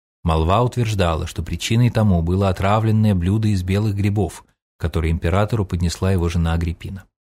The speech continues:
Когда Клавдию стало нехорошо, подкупленный врач засунул ему в горло перышко, якобы чтобы вызвать рвоту. На самом деле перышко было смазано еще более сильным ядом. Так об этом сказано у Тацита. Поскольку родной сын императора Британик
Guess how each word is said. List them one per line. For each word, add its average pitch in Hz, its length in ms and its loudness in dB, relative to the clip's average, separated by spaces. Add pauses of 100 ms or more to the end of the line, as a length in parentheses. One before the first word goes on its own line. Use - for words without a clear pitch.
(460)
Когда 82 280 0
Клавдию 82 400 -2
стало 80 260 -4
нехорошо, 92 560 -2 (340)
подкупленный 98 580 2
врач 117 280 0
засунул 117 400 2
ему 104 160 6
в 95 80 0
горло 113 320 0
перышко, 101 540 -2
якобы 98 400 0
чтобы 87 280 -4
вызвать 92 380 -2
рвоту. 92 480 -2 (360)
На 87 100 -2
самом 123 320 2
деле 90 260 0 (240)
перышко 104 400 0
было 90 200 0
смазано 101 440 2
еще 85 500 0
более 85 320 0
сильным 85 380 -2
ядом. 82 440 -6 (640)
Так 98 200 -2
об 92 60 0
этом 87 200 0
сказано 82 460 -2
у 80 60 -4
Тацита. - 460 -12 (460)
Поскольку 147 440 2
родной 123 320 2
сын 131 200 0
императора 104 500 0
Британик 98 580 0